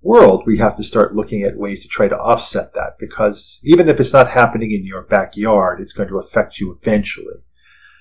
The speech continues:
Uh, you know, what, some of the things that were driving all that mi-, mass migration into Europe, and a lot of things that drive a lot of mass migration up to the United States, are economically driven. Imagine what would happen if it was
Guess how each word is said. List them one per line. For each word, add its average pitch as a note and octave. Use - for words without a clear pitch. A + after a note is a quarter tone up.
Uh, G2
you B2
know, G#2+
what, G#2+
some D3
of C3+
the C3
things A#2+
that A#2+
were A2+
driving G#2
all G2+
that G#2
mi-, G#2
mass A2+
migration G2+
into G2
Europe, G2
and A2
a G#2
lot G#2
of G#2+
things G2+
that G#2
drive G2
a G#2
lot G2+
of G2
mass G2+
migration G2+
up G2
to -
the G2+
United F#2+
States, G#2+
are G2+
economically G#2+
driven. -
Imagine B2
what A#2
would G#2
happen G#2
if -
it A2+
was G#2